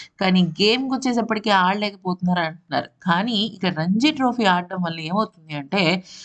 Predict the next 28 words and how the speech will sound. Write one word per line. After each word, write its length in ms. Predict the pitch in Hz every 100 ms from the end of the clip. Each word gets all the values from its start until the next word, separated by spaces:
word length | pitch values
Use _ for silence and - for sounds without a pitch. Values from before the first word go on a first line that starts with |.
| - -
ఇప్పటి 300 | 262 - 359
వరకు 520 | 294 277 269 269 226
మనం 260 | 233 220 220
చూసినట్టయితే 760 | 233 233 226 196 185 214 285 - -
ఒక 280 | - 233 185 170
జాతీయ 440 | 226 233 285 339 330
జట్టుకు 360 | 277 - 262
జ-, 340 | 214 185 214 185
సెలెక్ట్ 400 | 220 214 214 240
అయిన 140 | 220
స్క్వాడ్ 440 | 214 - 208 220 233
పదిహేను 340 | 214 208 220 214
మంది 220 | 208 214
ఉంటారు. 500 | 175 151 - _ 190
ఓకే, 320 | 185 208 170 - - 269
ఆ 60 |
పదిహేను 560 | 277 277 269 320 381 359
మంది 280 | 320 311 311
ఆట 360 | 247 233 247
తీరు 340 | 302 277 262 277
రోహిత్ 520 | 226 226 269 302 302
చాలా 400 | 277 247 285 381
ఎక్కువగా 340 | 339 320 294
కనిపెట్టాడు. 580 | 320 277 262 269 - 165
ఎందుకనంటే 840 | 190 254 302 285 262 285 247 269 269 - _ 311
తను 100 | 320
ఒక 120 | 339
కెప్టెన్. 500 | 349 311 311 285